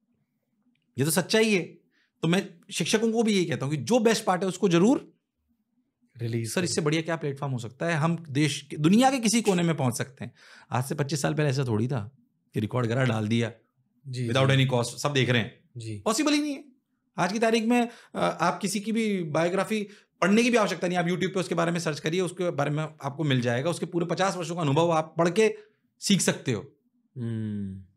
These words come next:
Speaker 1: इससे बेहतर समय क्या आ सकता है शिक्षा ग्रहण करने का? मैं तो सौभाग्यशाली मानता हूँ कि मैं ऐसे परिवेश में मेरा जन्म हुआ है और मैं उस समय समझदार हुआ हूँ जब ये <clears throat> उपलब्ध है, और आने वाली पीढ़ी तो इससे बहुत ज्यादा प्रभावशाली हो सकती है।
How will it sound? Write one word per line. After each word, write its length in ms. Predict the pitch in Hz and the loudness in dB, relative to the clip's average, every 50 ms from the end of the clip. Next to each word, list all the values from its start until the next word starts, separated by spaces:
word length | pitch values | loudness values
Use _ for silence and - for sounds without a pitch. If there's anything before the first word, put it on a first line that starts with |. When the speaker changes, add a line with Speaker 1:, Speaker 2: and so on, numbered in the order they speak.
| _ _ - | _ _ -8
Speaker 1:
इससे 200 | 127 - 208 208 | -4 0 0 2
बेहतर 280 | 160 131 135 131 196 | 4 2 2 2 2
समय 260 | - - 170 165 180 190 | 0 2 2 2 0 0
क्या 220 | 180 - 175 175 | 0 0 0 2
आ 80 | 165 147 | 2 0
सकता 340 | 135 156 131 - - 139 | 0 -4 -8 -10 -8 -8
है 320 | 127 165 170 123 110 120 _ _ _ _ _ _ _ _ _ _ _ - _ _ _ _ _ - | -8 -8 -10 -12 -14 -18 _ _ _ _ _ _ _ _ _ _ _ -20 _ _ _ _ _ -4
शिक्षा 240 | 147 131 - 170 | -2 0 2 2
ग्रहण 320 | 165 156 131 135 139 139 135 | 2 4 4 4 4 2 2
करने 300 | 127 - 107 107 104 101 | 0 0 0 0 -2 -4
का? 180 | - 95 90 - _ _ _ _ - | -6 -10 -12 -14 _ _ _ _ -4
मैं 80 | 117 123 | -2 0
तो 40 | 135 | 2
सौभाग्यशाली 500 | 131 143 139 147 160 165 156 185 175 185 | 2 2 2 2 2 2 0 0 2 2
मानता 280 | 170 160 156 151 175 | 2 2 0 0 0
हूँ 80 | 185 180 | 0 0
कि 60 | 175 | 0
मैं 60 | 165 | 0
ऐसे 280 | 165 151 131 180 175 170 - - - - _ _ _ | 0 0 0 -2 -2 -4 -8 -14 -20 -20 _ _ _
परिवेश 400 | 131 139 147 170 196 202 196 208 | 2 4 6 6 6 4 4 4
में 80 | 208 | 2
मेरा 180 | 196 190 190 196 | 2 2 2 2
जन्म 240 | 180 165 180 180 185 | 2 4 4 4 4
हुआ 240 | 180 170 160 143 131 | 4 4 4 2 2
है 300 | 123 123 127 - - _ _ _ _ _ _ - | 0 -2 -4 -8 -14 _ _ _ _ _ _ -2
और 100 | 135 143 | 0 2
मैं 140 | 143 160 170 | 4 2 2
उस 240 | 170 170 175 - - | 2 0 0 2 4
समय 160 | 220 214 208 | 4 4 4
समझदार 420 | 208 196 175 170 156 165 170 170 | 2 0 0 2 2 2 4 4
हुआ 140 | 160 160 160 | 2 2 2
हूँ 140 | 160 170 165 | 0 0 0
जब 160 | 143 151 143 | 0 0 0
ये 380 | 151 156 180 226 277 - - _ _ _ _ _ _ _ _ _ _ _ _ _ _ - | 2 0 0 0 -2 -6 -12 _ _ _ _ _ _ _ _ _ _ _ _ _ _ -2
<clears throat> 320 | - - 110 104 - - - | 0 0 0 -4 -8 -6 -4
उपलब्ध 420 | 135 131 - 147 151 151 139 120 | -4 0 2 2 2 2 2 0
है, 540 | 110 92 87 110 131 127 101 85 - - _ _ _ _ _ _ _ _ _ - | -2 0 2 2 2 2 0 -2 -8 -16 _ _ _ _ _ _ _ _ _ -4
और 60 | 113 | -2
आने 140 | 113 123 135 | 0 2 2
वाली 160 | 151 160 180 | 2 2 2
पीढ़ी 320 | 190 165 156 156 185 202 196 | 2 2 4 4 4 4 4
तो 100 | 202 196 | 4 2
इससे 180 | 185 - 202 | 2 2 0
बहुत 160 | 190 185 214 214 | 2 2 2 2
ज्यादा 240 | 214 214 208 208 196 202 - - _ _ _ _ _ _ _ _ | 2 2 2 2 0 -2 -6 -16 _ _ _ _ _ _ _ _
प्रभावशाली 440 | 156 151 151 170 175 175 175 175 185 | 2 4 4 4 4 2 2 4 4
हो 120 | 175 147 | 4 4
सकती 320 | 131 135 135 - - 131 120 | 2 0 -4 -4 -6 -6 -6
है। 260 | 104 - - _ | -6 -10 -16 _